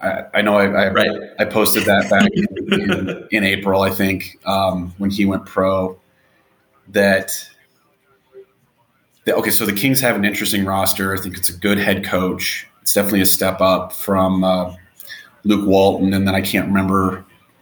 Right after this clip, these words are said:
Speaker 1: they had an interim coach there for a little bit. Um, I don't think it was Alvin Gentry, but
Speaker 2: Oh, it was Alvin.
Speaker 1: It was Alvin
Speaker 2: That
Speaker 1: Gentry.
Speaker 2: was Alvin Gentry. Yeah.
Speaker 1: Um, just th-, the organization.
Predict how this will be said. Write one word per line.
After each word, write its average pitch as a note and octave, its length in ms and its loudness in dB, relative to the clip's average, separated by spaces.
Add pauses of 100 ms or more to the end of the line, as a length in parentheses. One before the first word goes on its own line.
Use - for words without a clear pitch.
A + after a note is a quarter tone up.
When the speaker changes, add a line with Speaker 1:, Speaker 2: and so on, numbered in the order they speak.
(200)
Speaker 1:
they F#2+ 100 -2
had G2 120 2
an F#2 100 -2
interim F#2+ 320 2
coach F#2 300 2
there F#2+ 140 2
for F#2 200 -2
a - 20 2
little F#2 240 2
bit. F#2 380 0 (520)
Um, F2+ 400 -4 (720)
I - 40 -6
don't G2+ 120 2
think A2 140 0
it G#2 60 2
was G2 100 2
Alvin F#2+ 320 2
Gentry, F#2+ 420 0
but F#2 300 -2 (220)
Speaker 2:
Oh, C3+ 320 2
it C#3+ 180 0
was C#3+ 220 4
Alvin. B2 260 4
Speaker 1:
It - 80 2
was - 140 -4
Alvin - 160 2
Speaker 2:
That G#2+ 80 0
Speaker 1:
Gentry. G2 160 2
Speaker 2:
was C#3+ 180 4
Alvin B2+ 300 2
Gentry. A#2+ 400 -6
Yeah. B2 240 2 (100)
Speaker 1:
Um, G#2 220 4 (2250)
just - 380 -2
th-, - 120 -16
the A2 120 2
organization. G#2+ 920 2